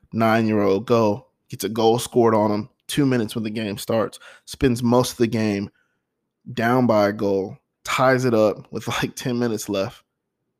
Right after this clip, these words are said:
helps, um, give the assist to the teammate that scores the goal to win it. And it's a different, it, within the span of literally five minutes,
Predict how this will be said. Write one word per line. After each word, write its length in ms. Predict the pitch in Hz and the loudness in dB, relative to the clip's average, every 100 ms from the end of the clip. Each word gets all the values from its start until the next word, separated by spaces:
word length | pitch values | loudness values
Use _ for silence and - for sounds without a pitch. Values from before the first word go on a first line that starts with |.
| _ _ _ - | _ _ _ -2
helps, 380 | 143 123 - - - - - - | 2 2 0 -8 -10 -20 -18 -6
um, 240 | 104 98 | -2 -2
give 260 | 120 135 131 | 2 2 2
the 120 | 127 | 2
assist 380 | 120 - 139 131 | 0 0 -2 -2
to 60 | 117 | -8
the 100 | 110 | -6
teammate 360 | 143 123 110 | -2 -2 -2
that 80 | 95 | -6
scores 340 | - 120 110 | -6 -2 -2
the 60 | 107 | -4
goal 180 | 113 110 | -2 -2
to 60 | |
win 260 | 107 110 113 | -2 -4 -4
it. 160 | 95 - _ _ _ _ _ _ _ _ _ _ _ _ _ _ _ _ | -6 -12 _ _ _ _ _ _ _ _ _ _ _ _ _ _ _ _
And 260 | 127 110 98 | -6 -4 -4
it's 200 | 90 - | -4 -6
a 20 | |
different, 480 | 107 120 113 131 92 | -2 -2 -2 -4 -2
it, 180 | 113 - | -2 -2
within 380 | 107 117 - 127 | -2 -2 0 -2
the 80 | |
span 500 | 120 - 135 135 135 | -2 -4 -2 -2 0
of 280 | 120 107 113 | 0 0 0
literally 320 | 120 117 113 | 0 0 0
five 340 | 120 - 117 117 | 0 2 2 2
minutes, 480 | 110 107 - - | 0 -2 -6 -16